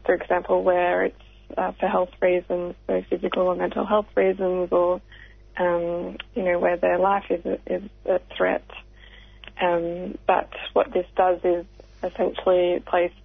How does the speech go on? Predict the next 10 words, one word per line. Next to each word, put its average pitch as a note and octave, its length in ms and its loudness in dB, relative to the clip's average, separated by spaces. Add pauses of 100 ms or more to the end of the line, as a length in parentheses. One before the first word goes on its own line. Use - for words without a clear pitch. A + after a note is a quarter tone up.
decision-making F3+ 840 -2
power F3 360 -2
in F3 120 -2
the F3 80 -2
hands F3 420 -2
of F3 220 2
doctors E3+ 560 -2
rather E3+ 300 0
than, F3 380 -2 (600)
um, F3+ 480 -6